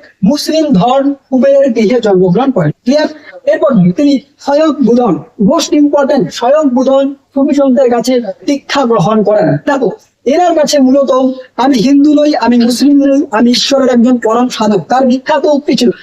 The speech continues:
যে "আমি কোনো ধর্ম মতে বিশ্বাসী নই, অর্থাৎ আমি হিন্দু নই, মুসলিম নই, কিন্তু আমি ঈশ্বরের পরম সাধক।" ওকে, এছাড়াও না, রামদেব বল্লভাচার্য, ইনি মূলত শ্রীরামকৃষ্ণ, আহ, তারপর হচ্ছে ভক্তি বা ভজনার বিশেষ গুরুত্ব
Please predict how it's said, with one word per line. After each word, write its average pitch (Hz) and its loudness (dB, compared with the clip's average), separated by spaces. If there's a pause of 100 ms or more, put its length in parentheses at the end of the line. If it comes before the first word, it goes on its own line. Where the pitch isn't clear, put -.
(220)
যে 254 -2
"আমি 277 2
কোনো 294 0
ধর্ম 262 0
মতে 269 0
বিশ্বাসী 240 0
নই, 226 2
অর্থাৎ 254 -2
আমি 262 2
হিন্দু 254 2
নই, 285 2
মুসলিম 262 2
নই, 277 2
কিন্তু 311 2
আমি 277 2
ঈশ্বরের 254 -2
পরম 247 0
সাধক।" 208 -2 (320)
ওকে, 302 -2 (140)
এছাড়াও 294 0
না, 247 0 (420)
রামদেব 294 2
বল্লভাচার্য, 208 0 (220)
ইনি 294 0
মূলত 294 2 (440)
শ্রীরামকৃষ্ণ, 285 0
আহ, 269 -2
তারপর 240 0
হচ্ছে 247 -2
ভক্তি 277 0 (200)
বা 196 -2
ভজনার 233 0 (340)
বিশেষ 277 -2 (300)
গুরুত্ব 247 0